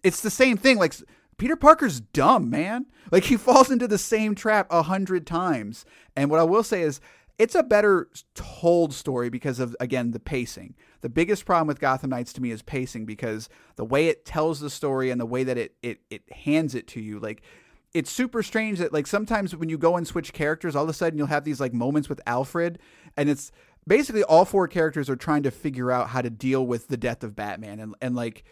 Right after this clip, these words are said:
what, what would Batman do? Like, how can we be Batman? We're not Batman. And they all have their own little story to tell about how they feel about it. And I think Jason Todd's is probably the most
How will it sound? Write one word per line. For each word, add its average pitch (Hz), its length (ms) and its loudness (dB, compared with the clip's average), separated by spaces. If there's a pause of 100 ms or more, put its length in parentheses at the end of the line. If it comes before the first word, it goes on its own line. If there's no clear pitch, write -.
(260)
what, 127 560 0 (1300)
what 175 200 4
would 196 200 4
Batman 143 440 0
do? 104 200 -12
Like, 107 160 -12
how 180 180 4
can 196 220 -2
we 180 120 -4
be 160 240 -6
Batman? 143 560 0
We're 131 120 0
not 151 260 0
Batman. 120 600 -6 (220)
And 147 140 -2
they 156 120 4
all 185 260 6
have 190 180 2
their 160 220 0
own 147 240 0
little 139 200 0
story 131 480 -2
to 113 80 -8
tell 127 280 -2
about 113 240 -4
how 123 160 -4
they 113 120 -6
feel 117 240 -6
about 101 280 -10
it. - 20 -12
And 120 100 -6
I 160 60 0
think 302 200 -6
Jason 196 300 -2
Todd's 147 320 2
is 127 80 -14
probably 131 300 0
the 123 100 -4
most 123 460 -6